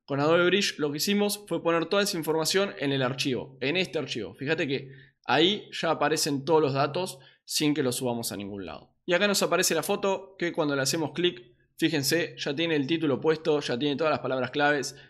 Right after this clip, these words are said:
Simplemente hay que seleccionar una categoría, que en este caso sería,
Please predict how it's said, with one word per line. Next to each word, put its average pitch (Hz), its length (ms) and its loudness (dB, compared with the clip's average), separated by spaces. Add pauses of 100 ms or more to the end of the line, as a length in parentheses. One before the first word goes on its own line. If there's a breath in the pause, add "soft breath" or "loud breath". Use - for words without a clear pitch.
Simplemente 151 800 2
hay 143 140 -2
que 147 80 -6
seleccionar 123 640 -2
una 127 160 -4
categoría, 156 800 2
que 120 80 -10
en 117 60 -6
este 123 200 -10
caso 127 240 -6
sería, 113 600 -4